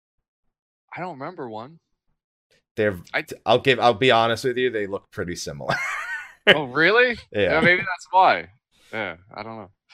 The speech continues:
Speaker 2: Yeah, one of the Bonga in that troop is female. One of the three other than, uh, other than, uh, yeah, Rinook.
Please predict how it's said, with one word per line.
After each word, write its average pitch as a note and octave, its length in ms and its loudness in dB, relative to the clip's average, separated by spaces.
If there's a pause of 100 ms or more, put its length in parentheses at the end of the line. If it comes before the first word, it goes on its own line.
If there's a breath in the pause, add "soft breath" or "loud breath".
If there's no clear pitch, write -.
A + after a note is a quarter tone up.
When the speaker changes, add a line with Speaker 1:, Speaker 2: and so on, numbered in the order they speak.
(220 soft breath)
Speaker 2:
Yeah, C3 220 6
one C3+ 260 4
of E3+ 140 8
the F3 100 6
Bonga D3+ 560 4
in C3+ 140 -4
that B2 260 0
troop D#3+ 400 -2 (120)
is G2+ 180 -6
female. G2 480 -6 (260)
One A2+ 160 -2
of A2 80 -2
the G#2+ 80 -2
three A2 340 -2
other A2 360 2
than, G2+ 280 -2
uh, F#2+ 360 -2 (880)
other A2 240 2
than, G#2 240 0
uh, F#2 400 2
yeah, A2+ 140 4
Rinook. A#2+ 400 -2